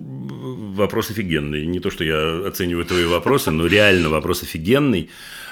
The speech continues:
Э, знал бы ты, насколько мне это знакомо. Я просто, ну, давай приоткрою такую тайну тоже, да. Я много-много лет занимаюсь лагерями, много лет. Столько, что и сказать страшно. Первый лагерь, э, мы сделали в восемьдесят третьем году.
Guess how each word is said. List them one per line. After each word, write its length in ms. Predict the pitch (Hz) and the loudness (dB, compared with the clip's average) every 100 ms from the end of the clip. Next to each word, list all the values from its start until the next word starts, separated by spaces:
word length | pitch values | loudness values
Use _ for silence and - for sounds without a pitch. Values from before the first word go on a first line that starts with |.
| - | -2
Э, 340 | 113 113 107 107 | 4 6 6 4
знал 440 | 95 147 175 156 | 4 8 8 8
бы 100 | 127 | 6
ты, 260 | 131 160 160 | 6 6 6
насколько 460 | 120 - 131 123 | 4 4 4 4
мне 220 | 110 110 | 4 4
это 120 | 107 101 | 2 2
знакомо. 540 | 101 104 131 107 80 | 0 4 6 6 6
Я 140 | 90 | 4
просто, 280 | 92 95 92 | 2 0 0
ну, 140 | 87 92 | 0 4
давай 260 | 95 90 | 4 4
приоткрою 540 | 87 85 82 98 92 78 | 2 0 2 2 4 2
такую 340 | 90 143 139 | 0 2 4
тайну 380 | 131 107 92 80 | 4 4 4 0
тоже, 480 | - - 85 69 71 | -2 0 2 0 0
да. 180 | 90 | 2
Я 80 | 110 | 4
много-много 680 | 98 113 147 127 110 98 82 | 6 8 8 8 6 4 4
лет 180 | 80 69 | 2 0
занимаюсь 400 | 71 67 69 - | -4 -6 -6 -8
лагерями, 460 | 73 87 117 117 | -2 0 2 2
много 480 | 82 107 123 131 104 | 2 4 8 8 8
лет. 320 | 85 69 - - _ _ - | 4 2 -4 -20 _ _ -16
Столько, 340 | - 120 117 104 | -2 2 2 0
что 180 | - 98 | -2 0
и 100 | 85 | 0
сказать 420 | - 87 76 69 | -2 0 -2 -4
страшно. 400 | - 113 120 82 | -2 -2 -2 -2
Первый 320 | 92 82 80 | 0 0 2
лагерь, 380 | 90 104 85 - - - - - - - | 2 2 0 -4 -18 -20 -20 -20 -20 -6
э, 280 | 95 98 95 | 0 2 4
мы 160 | 95 | 2
сделали 560 | 92 90 98 92 92 87 | 2 2 4 4 4 2
в 160 | 78 76 | 0 -2
восемьдесят 320 | 92 82 - | -2 -2 -2
третьем 300 | 90 73 73 | -2 -2 -2
году. 480 | 78 78 101 147 | -2 0 2 2